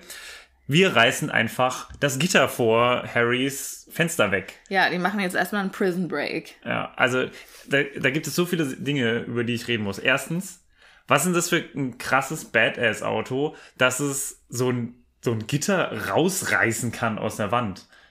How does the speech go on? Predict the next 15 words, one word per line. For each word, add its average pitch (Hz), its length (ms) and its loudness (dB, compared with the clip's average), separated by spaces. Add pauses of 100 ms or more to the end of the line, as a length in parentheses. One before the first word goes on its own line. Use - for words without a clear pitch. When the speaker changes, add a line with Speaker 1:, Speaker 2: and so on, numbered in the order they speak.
Speaker 1:
Das 95 160 -6
ist 110 140 -6
ja 107 80 0
doch 101 260 -4
fest - 320 -6
verankert, 123 400 0
oder 117 160 0
ist 117 140 -2
das 110 100 -4
so 113 60 -4
ein 104 100 -6
Fliegengitter? 123 880 -4
Und 113 160 -4
wenn 110 160 0
ja, 113 400 2